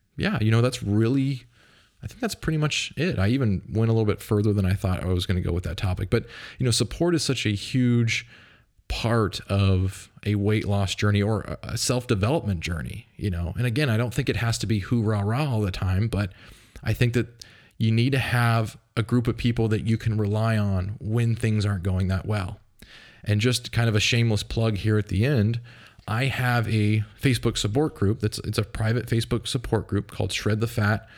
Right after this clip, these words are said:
Weight Loss Support Group. If you're interested in being, you know, a part of that, if you have a Facebook, you wanna, you know, be p-, part of a supportive group, then the people on there,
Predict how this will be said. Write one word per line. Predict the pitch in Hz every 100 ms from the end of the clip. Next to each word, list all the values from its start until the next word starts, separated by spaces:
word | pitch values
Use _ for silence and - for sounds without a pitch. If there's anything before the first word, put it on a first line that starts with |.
| - - -
Weight | 107 92
Loss | 107 -
Support | 120 - 101 -
Group. | 90 101 - -
If | 98 -
you're | 101
interested | - 147 - 139 - 82 95 - - - - -
in | 110 98
being, | 95 98 98 98 98 -
you | 117
know, | 101
a |
part | - 151 104
of |
that, | 95
if | 101
you | 110
have | 123 135
a |
Facebook, | 117 113 - 127 120 - - -
you | 104
wanna, | 104 110 117 107 117
you | 107
know, |
be | 95 101
p-, | - 117 -
part | - 110
of | 101
a | 101
supportive | 101 - 107 101
group, | 90 107 135 - - - -
then | 107 110 107 104 -
the | 107
people | - 127 127
on | 117 113
there, | 117 135 143